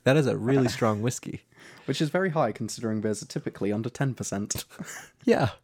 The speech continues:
Speaker 1: Sixty-seven percent. Snake
Speaker 2: Oh.
Speaker 1: Venom. All right, for our
Speaker 2: Okay, we're gonna get some snake
Speaker 1: for our
Speaker 2: venom.
Speaker 1: one thousandth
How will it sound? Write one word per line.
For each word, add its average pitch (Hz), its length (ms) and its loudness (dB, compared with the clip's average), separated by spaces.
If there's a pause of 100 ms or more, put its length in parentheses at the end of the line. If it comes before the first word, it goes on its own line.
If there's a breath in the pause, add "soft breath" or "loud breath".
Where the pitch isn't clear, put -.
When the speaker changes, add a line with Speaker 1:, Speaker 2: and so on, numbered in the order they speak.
(120)
Speaker 1:
Sixty-seven - 840 -2
percent. 98 480 -4 (640 loud breath)
Snake 120 460 -4
Speaker 2:
Oh. - 100 -8
Speaker 1:
Venom. 92 240 -6 (560 soft breath)
All 113 60 8
right, 104 160 6
for 117 140 2
our 104 300 2 (200)
Speaker 2:
Okay, 120 180 6
we're 113 120 4
gonna 120 140 4
get 113 160 6
some 104 140 -2
snake 92 200 -2
Speaker 1:
for 127 80 8
our 123 80 10
Speaker 2:
venom. 113 100 6
Speaker 1:
one 139 260 4
thousandth 120 560 2